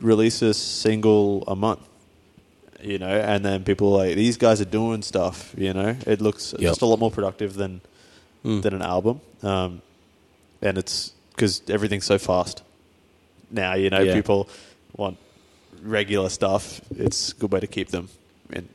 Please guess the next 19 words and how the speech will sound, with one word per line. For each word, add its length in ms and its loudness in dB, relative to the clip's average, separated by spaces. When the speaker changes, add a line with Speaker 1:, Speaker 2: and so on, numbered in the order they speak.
Speaker 1:
you 120 -8
Speaker 2:
And 80 2
Speaker 1:
know, 20 2
Speaker 2:
expensive, 580 2
Speaker 1:
uh, 60 2
Speaker 2:
I'm 100 -2
Speaker 1:
on 80 0
the 80 0
hook. 80 4
Speaker 2:
imagining. 280 0
Speaker 1:
What's 200 0
that? 180 0
Speaker 2:
And 160 4
expensive, 540 2
I'm 120 -2
thinking. 220 0
Speaker 1:
Yeah. 140 4
Oh, 120 -8
yeah. 160 -8